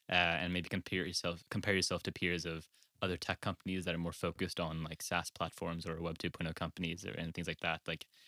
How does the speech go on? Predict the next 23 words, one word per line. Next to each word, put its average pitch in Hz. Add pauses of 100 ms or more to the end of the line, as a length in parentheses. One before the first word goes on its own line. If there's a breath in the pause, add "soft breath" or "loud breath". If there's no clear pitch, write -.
(160 soft breath)
how 104
hard 98
is 82
it -
for -
you 87
to, 82
I 85
don't 80
know, -
i-, 82
interact 87
or 87
sell 87
this 85
idea, 85 (340 soft breath)
uh, 82
and 82
basically 82
just -
create 87
this 87
company? 85